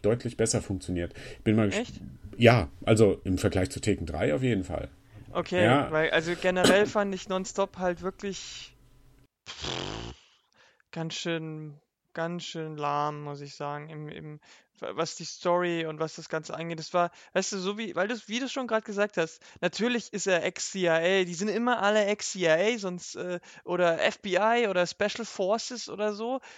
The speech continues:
Speaker 2: Es gibt keine normalen Menschen mehr, glaub ich, in Amerika, die Flugzeug fliegen. Ähm, dies, das, und, und die, die, die, die Story an sich hat, war halt auch wieder eigentlich nichts Besonderes. Nichts, was man nicht vielleicht schon mal, ach, naja.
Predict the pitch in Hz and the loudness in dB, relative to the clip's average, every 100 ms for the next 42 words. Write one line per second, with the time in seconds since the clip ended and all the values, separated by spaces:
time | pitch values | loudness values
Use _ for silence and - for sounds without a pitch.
0 | - 185 - 214 - 202 226 220 196 190 | -14 -10 -8 -10 -2 0 2 2 4 4
1 | 196 190 240 - 208 156 156 147 151 160 | 2 0 -2 -4 -2 -2 0 -2 -2 -6
2 | 160 156 151 151 - 170 170 170 165 202 | -10 -6 -4 -6 -2 -2 0 -6 -10 -14
3 | - 156 - 160 214 - _ - _ _ | -8 -8 -6 -10 -12 -14 _ -20 _ _
4 | - 175 175 175 170 170 160 - - 185 | -4 -2 -2 -4 -10 -14 -16 -16 -12 -12
5 | - 101 147 180 156 170 180 180 - 170 | -8 -6 -4 -4 -8 -10 -12 -10 -12 -10
6 | - 175 175 170 180 175 - 185 214 180 | -4 -2 -2 -4 -8 -10 -2 0 0 -2
7 | 175 214 - 175 - 170 175 175 175 - | -4 -6 -6 -8 -6 -2 0 0 -4 -6
8 | 165 175 185 185 - 180 196 185 - 185 | -10 -10 -4 -4 -2 -6 -6 -8 -8 -10
9 | - - 160 156 156 147 147 196 - 170 | -12 -16 -12 -10 -10 -12 -8 -8 -6 -6
10 | 160 156 165 - 160 160 156 165 160 160 | -6 -8 -10 -12 -10 -8 -8 -10 -8 -8
11 | 160 - - - _ _ _ _ 165 160 | -8 -18 -20 -20 _ _ _ _ -10 -8
12 | 143 - 160 - 151 | -10 -14 -16 -14 -16